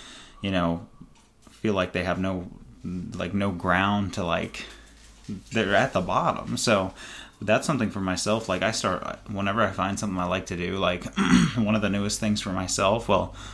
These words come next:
one of the newest things for both of us here is this podcast. I mean, that's just a testament of its own that shows, you know, that we're gonna start something new and we're gonna keep continually doing something to fix it and make it grow. But another thing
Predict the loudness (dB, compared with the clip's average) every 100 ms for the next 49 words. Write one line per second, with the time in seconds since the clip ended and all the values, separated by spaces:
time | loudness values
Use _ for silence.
0 | 2 6 8 8 6 4 0 0 0 2
1 | 2 0 -2 -2 -2 -2 -2 -2 2 2
2 | 2 0 -2 -2 -2 -2 -2 2 2 0
3 | -2 -2 -6 -10 -16 -16 -10 -6 0 0
4 | 0 0 0 0 0 2 2 0 0 -4
5 | -10 -18 -20 -20 -12 -4 0 2 2 0
6 | -2 -2 -2 0 -2 -2 -2 -2 0 0
7 | 0 -2 -2 -2 0 0 0 0 0 0
8 | 0 0 -2 -4 -6 -8 -8 -2 0 0
9 | 0 -2 -2 -2 -4 -4 -4 -4 -6 -4
10 | -6 -6 -4 -4 -2 -2 -2 -4 -2 0
11 | 0 -2 -2 -2 0 0 -2 -2 -2 -2